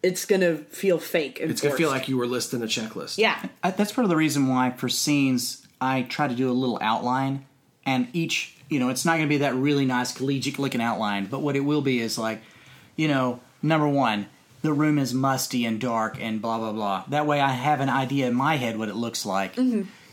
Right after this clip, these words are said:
Speaker 3: And so when I describe it to them, I don't have to just throw it all out there at once. I can do it as they sort of move around and counter and say, "Well,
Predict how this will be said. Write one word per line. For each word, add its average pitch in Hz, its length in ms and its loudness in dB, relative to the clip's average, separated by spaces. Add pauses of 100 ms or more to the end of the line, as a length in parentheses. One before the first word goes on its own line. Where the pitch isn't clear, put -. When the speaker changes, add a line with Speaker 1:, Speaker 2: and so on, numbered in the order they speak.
(240)
Speaker 3:
And 139 160 0
so 143 140 2
when 135 100 2
I 131 80 0
describe 175 420 2
it 147 100 -4
to 135 60 -4
them, 123 240 0
I 131 120 -2
don't 135 240 0
have 156 280 0
to 139 100 -4
just 117 140 -6
throw 117 140 -2
it 107 80 -2
all 104 160 0
out 101 160 -2
there 110 100 -6
at 90 80 -8
once. 104 340 -4
I 123 120 -4
can 120 160 -4
do 120 180 -4
it 120 240 -8
as 113 560 -4
they 120 160 -4
sort 117 240 -4
of 107 80 -8
move 127 260 -2
around 120 280 0
and 110 100 -2
counter 117 280 -4
and 113 80 -4
say, 117 160 -6
"Well, 165 260 -2